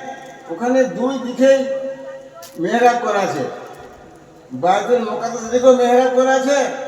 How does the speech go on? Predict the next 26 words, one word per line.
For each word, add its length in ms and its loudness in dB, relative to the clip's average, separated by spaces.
আর 140 -6
বায়তুল্লাহ 460 -4
দিকেও 240 4
মেহরাব 380 -2
করা 160 0
আছে। 160 -8
কেন 200 -8
আছে 160 -6
বলুন 220 -6
তো? 160 -2
আসরের 560 2
টাইমে 720 0
কিবলা 480 2
বদলা 280 -2
হয়েছিল, 420 0
দু 260 -2
রাকাত 320 4
নামাজ 380 2
নবীজি 420 2
সাল্লাল্লাহু 60 -4
আলাইহি 280 0
ওয়াসাল্লাম 320 2
বায়তুল 440 0
মোকাদ্দাস 540 0
দিকেই 300 -2
পড়েছেন। 500 4